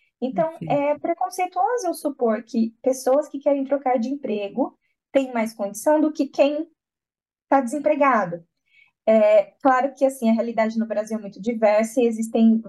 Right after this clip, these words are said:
Speaker 1: várias, é, vários contextos de vida diferentes, mas isso me ajudou a perceber que era importante eu enxergar as pessoas como clientes. Eu não tô ajudando o meu amigo, eu tô oferecendo um serviço pra um cliente.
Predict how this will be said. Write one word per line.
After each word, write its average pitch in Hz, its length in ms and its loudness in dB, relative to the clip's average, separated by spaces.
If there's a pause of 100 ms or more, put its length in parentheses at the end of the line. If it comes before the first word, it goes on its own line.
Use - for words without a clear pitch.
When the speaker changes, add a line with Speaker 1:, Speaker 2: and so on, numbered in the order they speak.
Speaker 1:
várias, 208 880 -4
é, 196 720 2 (160)
vários 226 380 -2
contextos 233 800 -4
de 220 120 -8
vida 220 260 -2
diferentes, 220 800 0 (380)
mas 226 500 2
isso 294 280 -2
me 302 80 2
ajudou 247 300 2
a 220 80 2
perceber 214 760 -2
que - 380 -8 (400)
era 226 200 2
importante 247 960 -2
eu 240 200 -2
enxergar 214 440 -4
as 202 120 -8
pessoas 226 460 -4
como 220 320 2
clientes. 202 840 -6
Eu 214 120 -4
não 220 160 0
tô 311 100 -6
ajudando 269 640 -2
o 254 40 -6
meu 233 260 -2
amigo, 180 440 -8
eu 170 60 -8
tô 185 80 -2
oferecendo 214 520 -2
um 226 60 6
serviço 220 540 -4
pra 294 160 -4
um 294 40 -8
cliente. 202 520 0